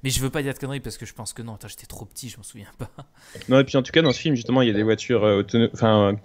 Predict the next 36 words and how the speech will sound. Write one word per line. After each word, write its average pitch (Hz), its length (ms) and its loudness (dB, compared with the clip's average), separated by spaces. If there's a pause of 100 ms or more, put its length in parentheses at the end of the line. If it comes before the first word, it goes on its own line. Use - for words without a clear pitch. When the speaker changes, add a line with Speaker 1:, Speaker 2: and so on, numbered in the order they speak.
(140)
Speaker 2:
mi-, 123 360 8
semi-autonomes, 127 600 6
pas 120 120 6
vraiment 117 260 2
même. 135 140 4 (300)
Speaker 1:
Ouais. 113 100 -8
Speaker 2:
C'est, 113 180 2
euh, 95 120 8 (200)
mais 107 80 2
c'est - 100 0
des 120 60 6
voitures 123 260 6
volantes 131 360 6
et 113 100 8
en 107 100 6
fait 131 180 -2
qui - 120 -10
sont, 101 280 0
euh, 87 260 2 (100)
qui - 160 -6
suivent 135 400 2
des, 110 200 8
euh, 95 380 8
des, 101 260 4
des 104 140 4
lignes 123 440 8
aériennes. 117 500 6 (560)
Alors 107 180 4
elles 113 80 4
volent 123 240 6
en 101 40 0
plus 113 180 -10
d'être, 104 220 0
euh, 98 100 4 (120)
autonomes. 117 380 4
Speaker 1:
Ah, 254 140 -2